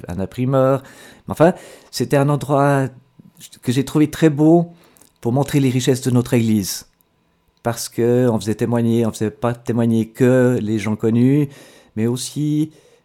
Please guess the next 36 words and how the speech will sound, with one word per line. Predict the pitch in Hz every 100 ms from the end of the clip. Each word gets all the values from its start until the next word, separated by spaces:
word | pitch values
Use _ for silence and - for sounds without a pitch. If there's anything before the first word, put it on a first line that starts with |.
| -
euh, | 98 107
la | 101 104
diversité | 117 131 139 - 127 139
des | 135
métiers, | 147 - - 151 143 143 147 143 135 117 101 98
et | 95
la | 95
présence | - 123 120 127
sur | - 123
le | 120
terrain, | 120 135 127 127 131 127 127 - - -
parce | 110 -
qu'on | 92 - 110 110
a |
un | 104
quadrillage | 123 - 120 110 117
incroyable | 113 131 120 131 127 120 104 - _ _
de | 101
présence | - 120 110 117 110
dans | -
ce | -
canton. | 95 101 107 156 214 _ _ _ _ _ _ _ _ _ _ -
Et | 110 107 104 98 95 95 -
ça, | - 180
ça | 208
m'a | 151
beaucoup | 113 120 127
plu. | 110 143 233 208 180 _
Puis | -
après | 104 -
trois | - 127 123
ans, | 123
j'ai | 120 107 101 98 - _ -
bouclé | 73 80 95 - 110
mon | 104 92
projet, | - 104 127 143 165